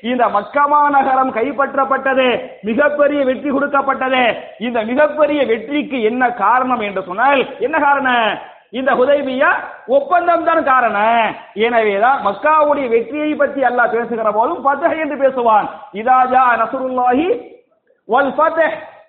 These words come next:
அல்லாஹ்வுடைய உதவியும் அல்லாஹ்வுடைய வெற்றியும் வந்துவிட்டால், வராய் தன்னாச எதுகுலூன ஃபீ தீனில்லாஹி அஃப்வாஜா,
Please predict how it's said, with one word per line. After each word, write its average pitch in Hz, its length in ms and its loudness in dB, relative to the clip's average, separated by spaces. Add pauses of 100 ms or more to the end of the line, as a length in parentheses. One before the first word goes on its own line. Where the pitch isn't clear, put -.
(200)
அல்லாஹ்வுடைய 277 580 2
உதவியும் 294 600 2
அல்லாஹ்வுடைய 277 600 2
வெற்றியும் 277 420 -2
வந்துவிட்டால், 226 680 0 (520)
வராய் 285 440 4
தன்னாச 277 480 0
எதுகுலூன 269 680 0
ஃபீ 277 220 -4
தீனில்லாஹி 226 640 0
அஃப்வாஜா, 202 720 2